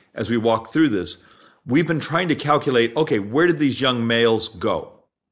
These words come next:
And instantly we always say things like drugs, and drugs are an incredible problem. But above that, obesity, one of the things we're not allowed to talk about, but we're going to, um,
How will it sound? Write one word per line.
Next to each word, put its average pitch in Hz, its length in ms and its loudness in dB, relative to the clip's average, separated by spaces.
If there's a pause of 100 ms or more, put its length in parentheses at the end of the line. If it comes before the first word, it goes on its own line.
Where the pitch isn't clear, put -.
(1000)
And 117 640 2 (100)
instantly 143 540 -2
we 131 160 2
always 123 220 2
say 117 120 -2
things 110 260 -4
like 98 200 -4
drugs, 104 580 -4 (640)
and 131 120 -2
drugs 151 280 2
are 139 60 2
an 123 60 2
incredible 143 640 0
problem. 120 380 -2
But 107 220 -4
above 131 520 0
that, 107 440 0 (600)
obesity, 123 800 -2 (760)
one 120 200 -2
of 139 80 4
the - 60 -6
things 123 240 -2
we're 110 120 0
not 135 260 0
allowed 123 260 2
to 101 60 -12
talk 151 340 -2
about, 107 300 -2
but 110 100 -4
we're 104 80 -2
going 135 340 0
to, 98 320 -6 (720)
um, 117 560 -2